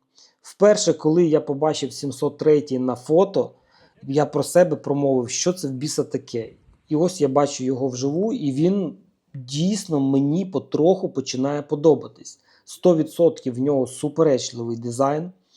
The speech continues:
Та коли ти дивишся на якість пластику, сидіння, органів управління,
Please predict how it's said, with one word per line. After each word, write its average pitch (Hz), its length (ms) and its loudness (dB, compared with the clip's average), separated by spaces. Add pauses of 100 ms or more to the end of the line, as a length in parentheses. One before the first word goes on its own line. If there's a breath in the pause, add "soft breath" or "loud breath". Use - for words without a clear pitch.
(340 soft breath)
Та 139 100 2
коли 160 480 2
ти 135 160 -8
дивишся 147 380 2
на 135 140 0
якість 135 420 -2
пластику, 143 560 -2
сидіння, 135 560 -4
органів 131 520 0
управління, 131 840 -4